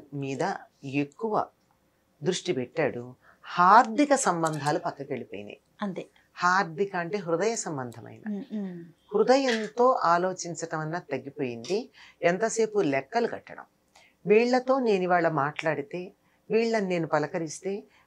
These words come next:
Speaker 1: రేపు నాకు వీళ్ళు ఎట్లా పనికొస్తారు అని చెప్పి లాభ నష్టాలు బేరీజు వేసుకునేటటువంటి మనస్సుని ఎక్కువగా, ఆ, ప్రోత్సహించటం వల్ల అది వస్తుంది.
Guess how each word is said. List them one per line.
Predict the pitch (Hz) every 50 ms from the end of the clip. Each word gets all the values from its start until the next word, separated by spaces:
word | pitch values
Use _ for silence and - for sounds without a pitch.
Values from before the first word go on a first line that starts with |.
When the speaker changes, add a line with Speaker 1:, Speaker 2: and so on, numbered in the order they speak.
| _ -
Speaker 1:
రేపు | 196 226 233 233 233 233
నాకు | 220 208 196 190 190 190
వీళ్ళు | 175 180 175 170 165 170
ఎట్లా | 165 151 156 160 160 - - 208 226 247
పనికొస్తారు | 254 240 226 208 202 196 190 190 180 185 - - 180 175 170 165
అని | 165 165 165 156
చెప్పి | 156 160 160 - 202
లాభ | 190 156 139 139 156 156 185
నష్టాలు | 196 202 196 185 - - 190 185 180 180 165
బేరీజు | 147 156 160 160 156 165 160 147 156
వేసుకునేటటువంటి | 151 151 151 151 143 - - - 147 143 143 143 143 147 143 - 139 127 151 170 202 208 254 247 208 165 160 165 170 - - - - - - -
మనస్సుని | 165 165 160 160 160 160 165 185 202 196 - - - - 247 262 269 262 247 190 165 156
ఎక్కువగా, | 160 160 156 - - - 185 190 190 180 165 208 233 262 262 262 - - _ _ _ - _ _ _ -
ఆ, | 151 156 156 151 147 147 147 -
ప్రోత్సహించటం | 214 226 247 240 - 233 220 190 202 180 180 185 - 165 156 151
వల్ల | 147 151 170 185 185 151 139 139 - - - - - -
అది | - 170 165 135
వస్తుంది. | 107 107 - - - - -